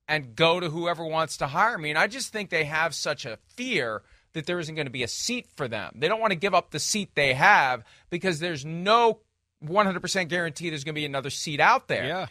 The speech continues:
Speaker 2: sure.
Speaker 1: And if the owners collectively think that someone's trying to upset the apple cart as it relates to how much coaches are getting paid, maybe that guy gets the blackball treatment. Maybe that guy doesn't get a head coaching job no matter how good he is or no matter how good he thinks he is. So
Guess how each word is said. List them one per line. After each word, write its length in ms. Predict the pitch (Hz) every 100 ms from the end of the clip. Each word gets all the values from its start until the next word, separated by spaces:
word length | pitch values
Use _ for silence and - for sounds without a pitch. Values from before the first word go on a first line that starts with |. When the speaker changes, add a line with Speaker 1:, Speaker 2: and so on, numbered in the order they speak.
| -
Speaker 2:
sure. 180 | - 180
Speaker 1:
And 80 | 196
if 140 | 196
the 160 | 185 175
owners 440 | 220 262 240 - - _ _
collectively 880 | - 175 208 233 226 175 175 170 160
think 600 | - _ 220 247 170 - _ _ -
that 140 | -
someone's 480 | - 226 233 202 -
trying 280 | 208 185 160
to 100 | 147 -
upset 520 | 202 - - 180 170
the 120 | 151
apple 320 | 175 233 196
cart 500 | - 151 127 117 - _ _ _ _ _ -
as 160 | 170 165
it 40 |
relates 320 | 185 185 175
to 100 | 165
how 120 | 165
much 220 | 170 160 -
coaches 360 | 180 156 143
are 40 | 147
getting 200 | 127 104
paid, 400 | 185 220 175 117 _ _ 131
maybe 320 | 165 190 180
that 240 | 175 165
guy 240 | 170 165 160
gets 380 | 151 151 -
the 200 | - 143 139
blackball 520 | 185 214 - 165 143
treatment. 520 | - 135 120 95 -
Maybe 240 | 135 160
that 200 | 170 170
guy 180 | 185 185
doesn't 380 | 165 233 220 185
get 240 | 156 127 -
a 100 | 135
head 200 | 135 120
coaching 320 | 147 131 127
job 240 | 131 127
no 80 | 131
matter 200 | 143 143
how 160 | 151 156
good 220 | 143 147
he 200 | 147 143
is 180 | 143 139
or 80 | 139
no 80 | 139
matter 200 | 139 135
how 140 | 139
good 180 | 135 127
he 160 | 143
thinks 400 | 135 - 190 170
he 180 | - 127
is. 160 | 95 -
So 340 | - 135 113